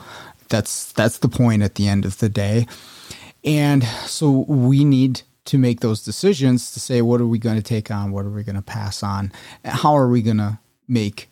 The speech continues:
those decisions? Um, I read a book recently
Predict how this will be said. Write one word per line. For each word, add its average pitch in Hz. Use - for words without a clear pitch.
those 104
decisions? -
Um, 110
I 131
read 156
a 160
book 123
recently 101